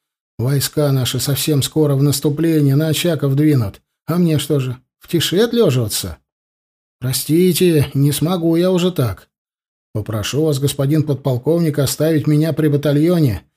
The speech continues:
хотя бы даже и в этой вот учебной роте, коли уж из строевой стрелковой сюда перевели".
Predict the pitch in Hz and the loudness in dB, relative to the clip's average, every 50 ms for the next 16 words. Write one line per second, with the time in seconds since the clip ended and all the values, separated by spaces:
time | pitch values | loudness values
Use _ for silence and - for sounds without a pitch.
0 | _ _ _ _ - 120 110 - 156 175 170 160 127 135 156 170 160 151 156 151 | _ _ _ _ -8 -6 -4 -4 -2 -2 -2 -2 -2 0 0 0 0 0 0 2
1 | 143 135 127 113 113 151 175 165 160 156 151 147 139 - - 131 127 - 151 165 | 2 0 0 0 0 -2 -2 0 0 2 2 2 0 0 -2 -4 -2 0 0 0
2 | 165 160 170 165 156 151 160 160 156 156 - 135 120 113 - _ _ _ _ _ | 0 0 0 0 2 2 2 2 2 2 0 -2 -2 -4 -6 _ _ _ _ _
3 | _ _ _ _ _ _ _ - 151 151 143 143 143 135 127 - 143 - - - | _ _ _ _ _ _ _ -2 0 2 4 4 2 2 0 -2 -2 -2 -2 -2
4 | - 156 156 160 160 156 139 - - 156 160 156 147 151 143 135 123 120 117 - | 0 0 0 2 2 2 0 0 2 0 0 0 0 0 0 0 2 0 0 -2
5 | 139 131 131 127 120 - 131 131 127 127 131 127 123 113 101 | -2 -2 -2 -2 -2 -2 0 0 2 2 2 0 0 -2 -4